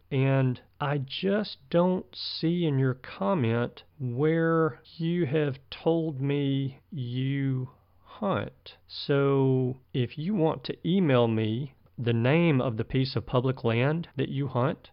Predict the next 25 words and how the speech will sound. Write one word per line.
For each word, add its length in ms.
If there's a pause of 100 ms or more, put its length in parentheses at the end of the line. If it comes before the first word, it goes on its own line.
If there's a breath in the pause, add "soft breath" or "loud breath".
(140)
or 160
send 300
me 100
the 120
G 200
P 200
S 140
coordinates 720
of 320
the 420 (140)
farms 440
that 220
you 100
hunt 440 (160)
or 280
the 600
leases 640
that 200
you 140
hunt, 440 (140)
along 460
with 320
a 200
written 280
permission 640